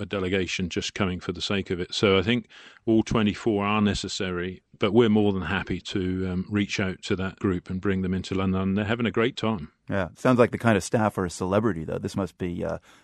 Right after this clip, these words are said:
Speaker 2: a great thing for Rim Joo Song to experience all this.
Speaker 1: I think so. But my initiative for this whole thing really has been around the humility, and there's a lot of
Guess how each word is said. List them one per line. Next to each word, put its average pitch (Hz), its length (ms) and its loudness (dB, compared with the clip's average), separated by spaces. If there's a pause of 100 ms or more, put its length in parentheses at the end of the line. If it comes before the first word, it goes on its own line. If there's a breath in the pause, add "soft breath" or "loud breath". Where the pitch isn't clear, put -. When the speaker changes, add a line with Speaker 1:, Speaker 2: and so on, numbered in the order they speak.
Speaker 2:
a 113 60 0
great 113 260 4
thing 123 160 4
for 110 140 2
Rim 110 240 4
Joo 110 120 0
Song 123 300 0
to 95 80 -2
experience 78 460 -10
all - 200 -8
this. - 220 -12 (800 soft breath)
Speaker 1:
I 127 60 -8
think 208 240 -4
so. 95 360 0
But - 340 0
my 123 220 4 (420)
initiative 113 560 0
for 107 120 4
this - 260 -4
whole 110 220 4
thing 117 300 2
really 104 340 4
has 90 140 -8
been 101 180 0
around 101 400 0
the 98 80 -2
humility, 110 640 2
and 95 300 0
there's 107 280 -6
a 117 60 6
lot 156 180 4
of 110 120 0